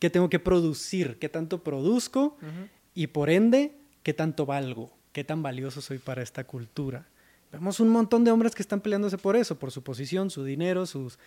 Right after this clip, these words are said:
Speaker 1: su, su valor material, eh, la cantidad de personas que están interesadas en él, mujeres, conquistas, etcétera. Todo externo,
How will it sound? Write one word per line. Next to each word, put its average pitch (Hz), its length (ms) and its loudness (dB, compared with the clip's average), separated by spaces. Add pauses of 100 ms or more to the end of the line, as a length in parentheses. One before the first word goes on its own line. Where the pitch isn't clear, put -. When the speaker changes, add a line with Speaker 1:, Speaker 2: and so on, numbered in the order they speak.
(300)
Speaker 1:
su, 123 840 -6
su 143 160 -8
valor 143 280 -2
material, 165 720 2 (380)
eh, 127 360 -4
la 127 120 -6
cantidad 139 420 -6
de 165 80 -2
personas 151 380 -6
que - 80 -14
están 147 160 -8
interesadas 131 560 -8
en 123 120 -8
él, 185 360 2
mujeres, 160 480 -2
conquistas, 147 580 -8
etcétera. 156 520 -6 (720)
Todo 170 280 4
externo, 127 680 -2